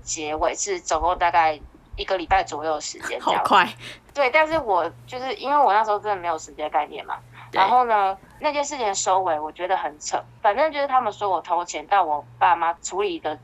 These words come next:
Speaker 1: 这段期间，我都还是有去那个安亲班这样子。
Speaker 2: 嗯。
Speaker 1: 然后他们有一天呢，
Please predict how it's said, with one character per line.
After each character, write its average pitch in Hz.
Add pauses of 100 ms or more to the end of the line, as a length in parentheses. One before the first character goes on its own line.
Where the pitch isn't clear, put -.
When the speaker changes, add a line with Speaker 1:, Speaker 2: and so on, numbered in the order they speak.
Speaker 1:
这 185
段 185
期 156
间， 165
我 156
都 208
还 175
是 202
有 156
去 -
那 160
个 -
安 143
亲 -
班 -
这 214
样 190
子。 208
Speaker 2:
嗯。 - (300)
Speaker 1:
然 185
后 220
他 233
们 214
有 165
一 190
天 190
呢， 170